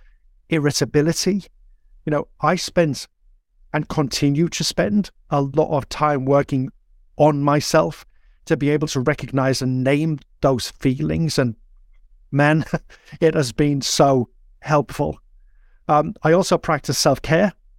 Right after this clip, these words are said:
though I know I could be a ton better at that. You know, and I mean things like exercise, meditation, going for walks with Sandy, my wife, and our dog Archie. You know,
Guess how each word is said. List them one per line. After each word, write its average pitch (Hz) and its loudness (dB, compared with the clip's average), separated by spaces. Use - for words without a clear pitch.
though 156 2
I 151 2
know 156 0
I 175 0
could - -2
be 127 0
a - -4
ton 143 -2
better 135 -2
at - -6
that. 160 0
You 151 -2
know, 147 0
and 147 0
I 147 0
mean 160 0
things 147 -2
like 131 -2
exercise, 139 0
meditation, 143 -2
going 139 0
for 131 -4
walks 143 0
with 123 0
Sandy, 127 0
my 120 0
wife, 131 2
and 123 0
our 113 0
dog 127 0
Archie. 139 0
You 147 -2
know, - -8